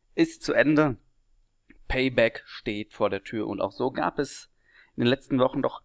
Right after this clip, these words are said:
einige Entscheidungen und Tatsachen in der W W E doch gut diskussionswürdig sind. Aber ich würde vorschlagen, wir beginnen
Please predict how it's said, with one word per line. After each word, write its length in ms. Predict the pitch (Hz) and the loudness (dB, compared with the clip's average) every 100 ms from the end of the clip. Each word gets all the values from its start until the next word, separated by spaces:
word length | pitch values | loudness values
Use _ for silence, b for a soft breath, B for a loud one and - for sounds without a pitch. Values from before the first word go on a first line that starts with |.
| _ | _
einige 600 | - 123 135 139 127 127 | -4 0 2 2 0 -2
Entscheidungen 1120 | 113 104 - 104 127 123 120 113 113 117 110 - _ _ _ b b b b - | -2 -6 -4 -2 0 0 0 -2 -4 -6 -8 -14 _ _ _ b b b b -8
und 200 | 104 - | -6 0
Tatsachen 380 | 113 - 113 110 | 0 0 -2 -2
in 80 | |
der 120 | 107 110 | -2 -4
W 160 | 101 | -6
W 120 | 104 | -6
E 20 | 107 | -4
doch 160 | 113 - - - - | -6 -8 -20 -20 -10
gut 220 | 196 185 | -6 -2
diskussionswürdig 760 | 170 - 156 180 180 - 143 127 | -2 0 -2 2 0 0 -6 -2
sind. 220 | 127 117 | -4 -2
Aber 180 | 90 135 | -4 -4
ich 100 | 127 | -8
würde 160 | 147 | -8
vorschlagen, 540 | - 175 - - 127 131 | -2 2 2 2 0 0
wir 140 | 135 | -4
beginnen 840 | 131 123 - 196 254 214 135 107 | -4 -6 0 2 4 4 4 0